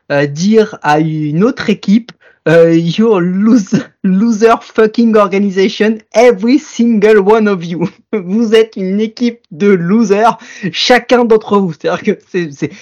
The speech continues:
c'est carrément devenu personnel, quoi. <laughs> Il, il a même pas fait un truc de franchise.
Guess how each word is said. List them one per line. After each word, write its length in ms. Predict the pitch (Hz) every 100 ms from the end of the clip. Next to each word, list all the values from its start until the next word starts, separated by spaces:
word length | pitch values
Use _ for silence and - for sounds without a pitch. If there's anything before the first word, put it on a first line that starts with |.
| -
c'est 120 | - 170
carrément 300 | 202 214 233
devenu 240 | 214 214
personnel, 460 | 214 - 220 180 151
quoi. 120 | -
<laughs> 20 |
Il, 120 | 277 -
il 120 | 233
a 20 | -
même 200 | 233 262
pas 100 | 302
fait 180 | - 214
un 100 | 202
truc 200 | 220 196
de 100 | 196
franchise. 440 | - 208 262